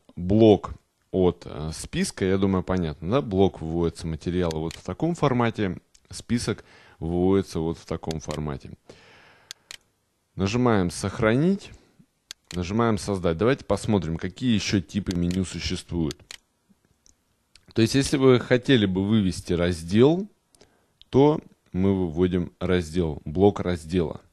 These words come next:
То есть блок раздела это аналогично, просто отличается от категории тем, что здесь выводятся материалы, расположенные только лишь в этой категории.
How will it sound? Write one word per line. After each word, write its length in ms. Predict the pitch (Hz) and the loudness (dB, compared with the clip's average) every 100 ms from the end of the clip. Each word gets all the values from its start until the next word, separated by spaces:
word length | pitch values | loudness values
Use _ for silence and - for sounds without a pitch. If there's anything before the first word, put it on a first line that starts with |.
| _ _ _ _ - | _ _ _ _ 0
То 80 | |
есть 140 | 107 95 | 2 2
блок 300 | 107 151 143 | 6 4 6
раздела 480 | 131 120 131 170 135 | 4 4 2 4 4
это 180 | 104 | 4
аналогично, 680 | 98 101 104 107 107 - 82 | 2 2 2 2 -2 -4 -6
просто 340 | 76 98 - 95 | -4 -4 -2 -4
отличается 600 | 95 95 127 107 92 90 | -4 -2 4 4 4 -4
от 140 | - | -4
категории 580 | 98 - 101 107 95 92 | -8 -4 0 4 4 2
тем, 300 | - 156 160 | 0 -2 -2
что 480 | - 95 87 82 - | -4 0 0 0 -4
здесь 400 | 85 85 101 - | -6 0 0 0
выводятся 440 | 82 82 82 - | -6 -2 -2 -2
материалы, 720 | 85 82 - 90 92 85 78 - _ | -6 -6 -4 -2 0 0 -4 -10 _
расположенные 880 | - 90 - 101 98 90 85 85 85 | -8 -6 0 2 4 2 0 -2 -4
только 480 | - 107 101 85 76 | 0 4 4 4 -6
лишь 280 | 73 78 - | -6 -8 -2
в 80 | |
этой 220 | 92 - 76 | -2 -2 -10
категории. 840 | - - 73 90 95 135 160 160 | -12 -12 -4 0 0 0 -2 -6